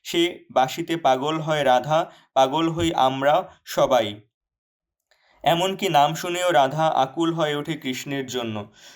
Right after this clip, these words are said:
চণ্ডীদাসের একটি পদে রয়েছে, "সইকে বা শুনাইল শ্যাম নাম, কানের ভেতর দিয়া মরমে পশিল গো, আকুল করিল মোর প্রাণ। না জানি কতেক মধু শ্যাম নামে আছে গো,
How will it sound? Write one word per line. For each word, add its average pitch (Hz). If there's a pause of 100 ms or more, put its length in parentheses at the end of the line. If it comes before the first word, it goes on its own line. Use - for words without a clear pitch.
(140)
চণ্ডীদাসের 190
একটি 160 (100)
পদে 143
রয়েছে, 151 (2000)
"সইকে 196
বা 196
শুনাইল 156
শ্যাম 131
নাম, 139 (400)
কানের 156
ভেতর 151
দিয়া 139
মরমে 143
পশিল 143
গো, 131 (420)
আকুল 170
করিল 143
মোর 123
প্রাণ। 107 (640)
না 135
জানি 165
কতেক 151
মধু 143
শ্যাম 151
নামে 156
আছে 131
গো, 156